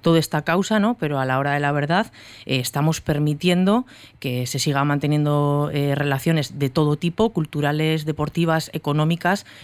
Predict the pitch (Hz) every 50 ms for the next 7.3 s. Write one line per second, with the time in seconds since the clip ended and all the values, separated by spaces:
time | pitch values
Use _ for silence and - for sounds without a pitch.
0 | - - - 156 160 156 147 - - 165 160 165 151 - 170 156 151 - - 202
1 | 180 156 147 147 135 131 135 131 - - 147 151 151 151 151 156 151 147 151 151
2 | 156 180 208 226 - - - - - - - 143 151 143 - - 180 - 170 170
3 | 156 143 139 139 139 151 156 175 196 220 247 277 - 165 147 - 156 143 151 147
4 | 143 170 190 233 233 - 165 147 135 135 131 147 165 - - - - 208 180 143
5 | - - 147 156 180 175 143 127 - - - _ - - - - - _ - 131
6 | 127 143 139 127 127 127 123 - - 135 127 147 131 - - 143 139 139 143 -
7 | - - 180 185 185